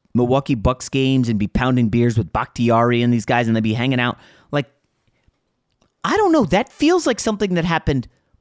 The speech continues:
pre-covid. I would have to really look into it. And we know covid obviously kinda got in the head of Aaron Rodgers. He played the "I'm not,"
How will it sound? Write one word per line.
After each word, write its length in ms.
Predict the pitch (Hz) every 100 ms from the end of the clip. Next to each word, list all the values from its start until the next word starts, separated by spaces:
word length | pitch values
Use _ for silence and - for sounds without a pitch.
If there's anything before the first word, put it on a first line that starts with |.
| _
pre-covid. 1080 | - 107 175 170 - - - 135 117 - -
I 140 | - 185
would 100 | 220
have 120 | 220
to 100 | 170
really 480 | 127 135 160 185 180
look 200 | 160 -
into 300 | 151 180 208
it. 160 | 220 _ _ _ -
And 100 | 160
we 80 | 185
know 140 | 214
covid 340 | - 185 156
obviously 500 | 135 151 151 143 120 - _ _ _ _ _ _ _ -
kinda 180 | 160 143
got 200 | 151 107
in 40 |
the 60 | 147
head 120 | 147
of 100 | 139
Aaron 180 | 139 131
Rodgers. 440 | 131 127 131 120
He 140 | 117
played 380 | 98 - 147 131
the 120 | 110 -
"I'm 180 | 123 131
not," 240 | 120 120